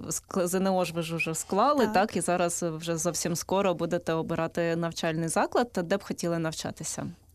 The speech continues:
Speaker 2: У, у Львові хотіла навчатися, е, з-, ну, якоюсь творчу професію. Е, ще не знаю.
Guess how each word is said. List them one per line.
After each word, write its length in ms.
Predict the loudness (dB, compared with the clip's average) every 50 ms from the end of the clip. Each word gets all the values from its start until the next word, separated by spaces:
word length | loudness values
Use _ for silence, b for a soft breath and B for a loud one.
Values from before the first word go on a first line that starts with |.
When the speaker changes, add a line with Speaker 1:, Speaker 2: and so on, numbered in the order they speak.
| -16 -8
Speaker 2:
У, 80 | -6 -4 -2 -2 -2 -2 -4 -4 -2
у 80 | 0 0
Львові 520 | 0 0 -2 -4 -6 -4 -4 -4 -2 -4 -4 -4 -6 -10 -12 -10
хотіла 300 | -10 -6 -4 -4 -2 -2
навчатися, 800 | -2 -4 -6 -6 -6 -6 -6 -6 -6 -6 -8 -6 -6 -6 -6 -6 -8 -10 B B B B B B B -6
е, 280 | -4 -2 -2 -2 -4 -6 -8 -8
з-, 120 | -10 -10 -8 -4
ну, 280 | 0 2 2 2 2 2
якоюсь 640 | 2 0 0 0 0 0 0 2 0 0 -2 -2 -2 -2 -2
творчу 460 | 0 2 2 2 2 0 -4 -6 -6
професію. 760 | -6 -6 -6 -6 -4 -6 -4 -4 -2 -4 -4 -4 -4 -6 -6 -6 -8 -10 -12 b b b b b b b b b b b _ -18 -14 -12
Е, 40 | -12 -12 -10 -10
ще 180 | -4 0 2
не 120 | 2 4 4
знаю. 320 | 4 4 6 6 6 6